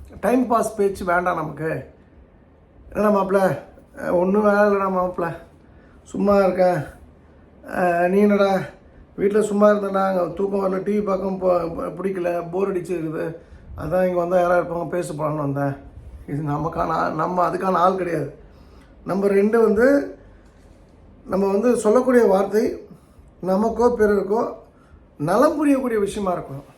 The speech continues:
துன்பம் தரக்கூடிய விஷயமா இருக்கக்கூடாது. So நாவடக்கம் ரெண்டாவது ரொம்ப முக்கியமானது. மூன்றாவது ஒழுங்குமுறை. உன் பொருள்கள் ஒவ்வொன்றையும் உரிய இடத்தில் வைக்க பழகு. உன் தொழிலின் ஒவ்வொரு பகுதிக்கும் ஒ-, ஒரு உரிய காலத்தை ஒதுக்கி வை. அது தொழில்ல, தொழில் பண்றவங்களுக்கு தொழில்,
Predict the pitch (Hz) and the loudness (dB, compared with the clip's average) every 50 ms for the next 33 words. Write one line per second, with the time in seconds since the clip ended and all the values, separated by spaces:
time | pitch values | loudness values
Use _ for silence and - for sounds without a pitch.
0 | - - 254 262 277 285 277 254 240 233 214 196 190 190 180 175 170 - 208 196 | -10 -2 2 4 4 4 4 4 2 0 0 0 0 -2 -2 -2 -2 -4 -2 -2
1 | 196 185 165 165 170 165 175 180 226 - - - - 196 170 160 170 175 202 226 | -2 -2 -4 -4 -8 -8 -6 -6 -6 -8 -10 -8 -8 -8 -6 -4 -2 -2 0 0
2 | 220 - 190 196 190 190 190 196 185 156 156 160 175 175 170 160 147 160 175 170 | 0 0 -2 -2 -4 -6 -8 -8 -8 -8 -6 -4 -4 -2 -2 -4 -4 -6 -6 -6
3 | 156 147 143 180 175 165 160 156 156 120 95 - - - _ - - _ _ _ | -6 -6 -6 -6 -6 -6 -6 -6 -8 -10 -12 -16 -20 -20 _ -20 -20 _ _ _
4 | _ _ _ _ _ _ _ - 175 220 254 254 269 247 233 247 254 220 196 214 | _ _ _ _ _ _ _ -2 2 4 6 6 6 6 6 4 2 4 4 6
5 | 240 254 254 247 220 202 185 165 143 - - - - - - - - - - - | 6 6 4 4 4 2 0 -2 -4 -6 -8 -14 -20 -20 -20 -18 -18 -20 -20 -20
6 | - - - - _ - - - 214 226 226 214 214 220 233 269 302 302 277 285 | -20 -20 -20 -20 _ -6 0 2 2 2 2 0 0 2 2 2 4 4 4 4
7 | 269 247 208 208 208 208 240 247 240 226 233 233 247 247 220 208 226 247 247 240 | 4 4 4 2 2 4 2 2 2 0 0 0 0 0 0 0 2 2 2 4
8 | 226 214 208 208 214 226 247 - - 196 190 202 202 220 202 - 196 175 165 160 | 2 2 0 -2 -4 -6 -6 -6 -4 -2 -2 -2 -2 -4 -4 -2 -2 -4 -4 -6
9 | 170 165 165 - - - - - - _ _ _ _ - 190 208 208 202 220 214 | -8 -12 -16 -18 -20 -20 -20 -20 -20 _ _ _ _ -4 -2 -2 -2 0 2 2
10 | 240 262 269 269 262 240 220 202 202 202 208 233 233 226 226 220 214 208 214 226 | 4 4 4 2 2 2 2 2 2 2 2 2 2 2 2 2 0 -2 -2 -2
11 | 226 214 - 262 240 226 196 190 190 190 180 175 175 175 196 214 240 240 214 - | -4 -6 -6 -6 -6 -4 -4 -4 -4 -4 -4 -6 -6 -6 -4 -4 -2 -2 -2 -2
12 | 180 175 180 185 180 185 190 175 160 156 156 160 - 151 143 143 - - - - | -2 -4 -4 -4 -4 -6 -6 -6 -6 -6 -10 -10 -10 -10 -10 -10 -10 -14 -20 -20
13 | - - - - - - - - _ _ _ - - - - - - - - - | -20 -20 -20 -20 -20 -20 -20 -20 _ _ _ -20 -20 -20 -20 -20 -20 -20 -20 -20
14 | - - - 156 170 165 180 202 208 233 247 247 240 240 226 226 226 247 262 269 | -20 -14 -10 -8 -6 -2 0 2 2 4 4 2 2 0 0 0 2 2 2 2
15 | - - 214 214 220 233 233 226 - 220 208 208 226 220 226 226 - - 196 202 | 0 0 0 0 0 0 -2 -4 -4 -4 -4 -2 -2 -4 -4 -6 -4 -2 0 0
16 | 202 196 185 175 | 0 -2 -4 -6